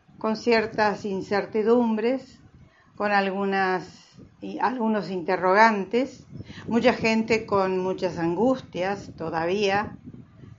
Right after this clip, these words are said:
En fin, ¿para qué vamos a hablar de lo que ya todos sabemos? Pero lo que sí quiero decirles que para mí ha sido un gusto muy grande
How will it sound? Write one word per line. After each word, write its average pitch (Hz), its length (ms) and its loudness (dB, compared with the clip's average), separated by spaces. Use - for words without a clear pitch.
En 247 120 2
fin, 185 400 -4
¿para 190 220 6
qué 214 100 2
vamos 208 400 4
a 175 60 0
hablar 175 480 0
de 180 260 -2
lo 170 240 -2
que 196 140 -8
ya 185 260 4
todos 175 380 0
sabemos? 156 840 -4
Pero 202 560 6
lo 196 260 -2
que 202 80 -2
sí 247 480 -2
quiero 196 200 0
decirles 196 600 -2
que 180 500 -2
para 180 220 -2
mí 196 180 -4
ha 196 80 -4
sido 185 300 -4
un 185 120 -4
gusto 175 280 -4
muy 226 320 0
grande 196 640 0